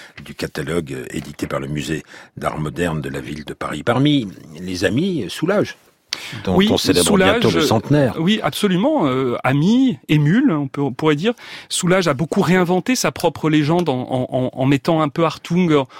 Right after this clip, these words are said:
Speaker 2: en appendice de son propre ta-, trajet. En réalité, Hartung a été plus que moteur pour Soulages, euh, et, et, euh, et il serait bon que les historiens revisitent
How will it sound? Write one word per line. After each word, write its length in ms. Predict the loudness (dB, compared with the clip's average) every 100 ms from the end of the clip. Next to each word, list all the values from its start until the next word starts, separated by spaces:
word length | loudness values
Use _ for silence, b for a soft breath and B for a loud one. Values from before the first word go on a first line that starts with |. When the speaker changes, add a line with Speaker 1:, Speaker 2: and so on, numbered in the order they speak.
| B
Speaker 2:
en 140 | -6 -2
appendice 580 | 0 0 0 0 -2 -2
de 80 |
son 200 | -4 -2
propre 320 | -2 -2 -2 -2
ta-, 180 | -2
trajet. 460 | -4 -2 0 2 0 B B B 0
En 140 | 2
réalité, 560 | 4 0 -2 0 2 2
Hartung 340 | 0 -2 0
a 60 | 0
été 180 | 0
plus 380 | -4 0 0 0
que 100 | 0
moteur 460 | 0 2 2 0 -4
pour 180 | -8 -10
Soulages, 500 | -2 0 2 0 -6 B B B
euh, 240 | 0 0 2
et, 500 | 2 2 2 0 0
et, 60 | 2
euh, 340 | 2 0 -2 -4
et 120 | -4
il 80 | -2
serait 180 | -2
bon 260 | 2 4 2
que 140 | 0
les 100 | -2
historiens 500 | -2 -2 0 2 2
revisitent 760 | 2 4 4 4 0 -2 -6 -18